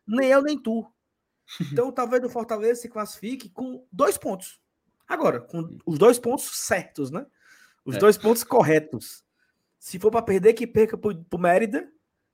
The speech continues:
Speaker 2: Uhum.
Speaker 1: Empate com o São Lourenço, empate com o Palestino, ele consegue se classificar. Porque ele segura os dois, eu acho. Deixa eu olhar aqui a classificação,
Speaker 2: É,
Speaker 1: como é que tá.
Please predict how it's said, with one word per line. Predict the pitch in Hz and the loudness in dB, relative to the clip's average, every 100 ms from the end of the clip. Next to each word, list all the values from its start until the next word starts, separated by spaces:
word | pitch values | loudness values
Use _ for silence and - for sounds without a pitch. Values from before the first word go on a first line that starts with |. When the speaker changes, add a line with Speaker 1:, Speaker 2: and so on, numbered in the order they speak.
| _ | _
Speaker 2:
Uhum. | 107 110 113 | -12 -10 -6
Speaker 1:
Empate | 165 165 175 175 | -6 0 0 0
com | 185 | -4
o | |
São | 165 175 | -2 2
Lourenço, | 170 175 196 | 2 2 -4
empate | 208 185 - | -8 -10 -10
com | |
o | 180 | -8
Palestino, | 175 175 185 | -6 -6 -10
ele | 190 | -16
consegue | 190 180 165 165 | -18 -14 -12 -12
se | - | -12
classificar. | 180 - 175 156 160 _ _ _ _ _ _ 107 - - | -12 -12 -10 -10 -10 _ _ _ _ _ _ -16 -16 0
Porque | 160 - | 0 2
ele | 180 180 | 0 -2
segura | - 185 160 190 | -4 2 4 4
os | 185 | 2
dois, | 151 | 2
eu | 202 - | 4 4
acho. | 139 170 | 2 -6
Deixa | 180 | -10
eu | 247 | -8
olhar | 208 | -8
aqui | 151 | -10
a | |
classificação, | - 135 123 - 349 | -16 -18 -6 2 4
Speaker 2:
É, | |
Speaker 1:
como | 339 | 4
é | |
que | - | -2
tá. | - | -16